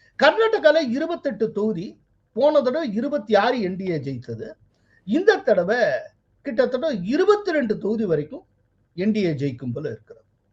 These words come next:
சென்ற முறை ஒரே ஒரு தொகுதி ஜெயித்த காங்கிரஸ் இந்த தடவை ஒரு அஞ்சாறு தொகுதி வரைக்கும் ஜெயிக்கலாம். So, கர்நாடகத்துல ஒரு சின்ன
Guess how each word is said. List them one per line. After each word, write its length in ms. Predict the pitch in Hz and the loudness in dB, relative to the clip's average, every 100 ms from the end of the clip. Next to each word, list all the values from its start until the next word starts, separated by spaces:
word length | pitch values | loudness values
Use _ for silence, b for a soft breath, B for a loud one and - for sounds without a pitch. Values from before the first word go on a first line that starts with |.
| _ _ _ _ _ | _ _ _ _ _
சென்ற 480 | _ - 302 381 427 | _ 8 8 10 6
முறை 240 | 370 381 381 | 2 0 -2
ஒரே 400 | 202 214 294 381 | 4 6 6 4
ஒரு 400 | 302 185 269 311 | 2 2 2 2
தொகுதி 340 | 320 320 294 | -2 -2 -2
ஜெயித்த 520 | 208 208 208 156 113 | 0 0 2 0 0
காங்கிரஸ் 460 | - 202 214 285 294 | -2 0 0 -2 -6
இந்த 180 | 180 175 | -8 -8
தடவை 200 | 190 277 | -4 0
ஒரு 260 | 190 156 | 0 0
அஞ்சாறு 320 | 208 269 226 | 4 4 4
தொகுதி 240 | 165 202 202 | 0 -4 -4
வரைக்கும் 380 | 139 123 131 127 | -6 -8 -14 -14
ஜெயிக்கலாம். 380 | 110 - - _ _ _ _ _ _ _ _ | -16 -20 -20 _ _ _ _ _ _ _ _
So, 300 | - 370 - - | -4 -4 -4 0
கர்நாடகத்துல 1120 | 240 339 403 370 311 247 - 294 320 233 165 | 0 2 2 4 4 4 -2 4 4 6 0
ஒரு 280 | 170 151 143 | -4 -6 -6
சின்ன 380 | - 269 294 | -6 -2 -2